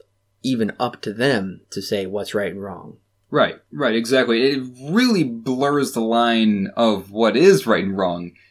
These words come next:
Speaker 2: uh, because, yes, it is an outward display of,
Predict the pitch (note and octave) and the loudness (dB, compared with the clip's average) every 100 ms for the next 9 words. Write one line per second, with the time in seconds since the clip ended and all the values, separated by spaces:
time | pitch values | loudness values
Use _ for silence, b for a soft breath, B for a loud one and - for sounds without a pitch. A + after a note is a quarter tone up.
0 | b - G2 F#2+ F2+ F#2+ A#2+ A2+ A#2+ A2+ | b -4 0 2 0 -2 -6 -2 2 4
1 | G#2+ G#2 F#2+ - - _ _ - C3+ D#3+ | 4 0 -4 -8 -10 _ _ -4 4 6
2 | G#2+ - - - _ - C#3+ - D3 D3+ | 4 0 -6 -14 _ -4 -4 -2 0 0
3 | C3 C3 A#2+ C3 B2 A2+ A2+ - A3+ G3+ | 0 0 2 2 2 0 -4 0 2 4
4 | D3+ C3 A#2 A#2 A2 G#2 | 4 2 4 2 2 -2